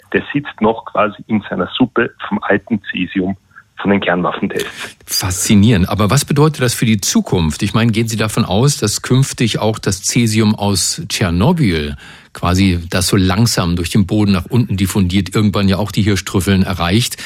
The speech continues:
Speaker 2: diese Hirschtrüffeln anreichert mit Radioaktivität? Das heißt also, die Wildschweine werden über kurz oder lang weiter radioaktiv bleiben?
Speaker 1: Das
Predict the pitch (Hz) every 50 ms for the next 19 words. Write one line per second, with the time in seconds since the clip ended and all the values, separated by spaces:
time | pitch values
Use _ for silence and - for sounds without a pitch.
0 | - - - - - - 110 98 104 98 117 117 98 - - - 127 113 - 113
1 | 104 101 - - - - 98 110 127 131 131 131 131 127 - _ - - - 104
2 | 117 120 - - 139 135 131 - - - - 110 113 110 - - 101 104 110 101
3 | 110 98 98 - - 110 98 95 87 - 127 135 - - 104 - 110 110 104 -
4 | - 98 101 101 95 - - - - - - - - - - - _ - - -
5 | - 127 107 101 104 104 113 110 - - 117 110 110 110 98 85 101 101 113 113
6 | 120 117 113 113 101 - 113 101 107 98 95 92 95 - - - - - - -
7 | - - - 143 156 - - 143 131 - - 127 107 104 95 101 113 131 135 -
8 | - 101 98 101 107 123 107 107 107 107 110 95 - - 101 - - 95 78 82
9 | 95 120 151 190 202 - _ _ _ _ _ _ _ _ _ _ _ _ - -
10 | - - - - - - - - _ - - -